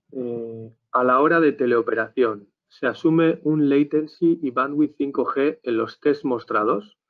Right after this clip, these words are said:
Asumiendo que sí, ¿se podrá hacer tele shared operation en entornos de comunicaciones que no sean cinco G?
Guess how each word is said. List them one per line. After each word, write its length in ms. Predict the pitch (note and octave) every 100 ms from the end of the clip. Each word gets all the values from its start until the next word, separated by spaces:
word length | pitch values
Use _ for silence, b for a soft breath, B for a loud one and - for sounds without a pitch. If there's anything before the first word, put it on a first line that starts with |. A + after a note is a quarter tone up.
| _ _ _ _ _ _
Asumiendo 600 | - B2 C3 C3 D#3+ E3+
que 80 | E3
sí, 420 | A#2 - C#3+ - _ _ _
¿se 160 | _ C#3
podrá 320 | B2 B2 D3
hacer 400 | D#3+ E3 E3 D#3 _ _ _
tele 360 | D3 C#3+ C#3+ C3+
shared 380 | - C#3+ C#3 B2+
operation 680 | B2 B2 B2 B2 - A#2+ A#2+
en 140 | B2+
entornos 720 | A#2 A2+ - C3 C3 B2+ B2+ A#2
de 120 | A#2+
comunicaciones 840 | - A2+ A2+ A2+ A#2 A2+ A#2+ A2+
que 140 | - A2
no 120 | A2+
sean 300 | - A2 A2
cinco 300 | A2+ A2 G2+
G? 240 | A2+ F3+